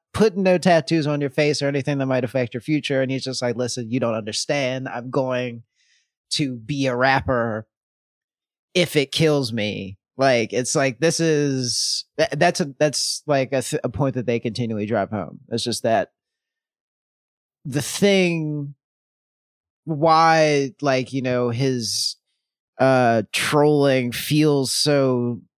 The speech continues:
turbocharged and, like, propulsive and all this other stuff is just 'cause, like, there's nothing else. <laughs> He's just like, "No matter what, we're not going back to being broke," is, like, re-, is, uh,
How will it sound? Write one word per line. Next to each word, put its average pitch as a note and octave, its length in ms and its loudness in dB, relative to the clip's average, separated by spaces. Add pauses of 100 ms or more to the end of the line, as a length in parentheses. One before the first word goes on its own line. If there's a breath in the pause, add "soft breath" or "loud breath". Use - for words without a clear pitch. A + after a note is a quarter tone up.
(160)
turbocharged C3 1120 2
and, A#2 100 -2
like, A#2 200 -2
propulsive B2+ 800 -2
and A#2 120 -2
all B2+ 140 0
this B2 200 -2
other C#3 220 0
stuff B2 320 -4
is A2+ 100 -6
just C#3 160 -4
'cause, B2 140 -4
like, B2 160 0
there's C3+ 200 -2
nothing C3 380 0
else. B2 300 0
<laughs> - 0 -
He's - 260 -6
just B2+ 200 -6
like, C3 220 0
"No C3 160 0
matter D3 320 2
what, C3 280 0
we're B2+ 80 -2
not B2 240 -2
going B2+ 220 -4
back A#2+ 200 -4
to A#2 80 -12
being B2 340 -8
broke," A#2+ 340 -4
is, A#2 300 -6
like, G#2+ 380 -4 (800 soft breath)
re-, C3+ 200 -4 (280)
is, B2+ 400 -2
uh, G#2+ 500 -2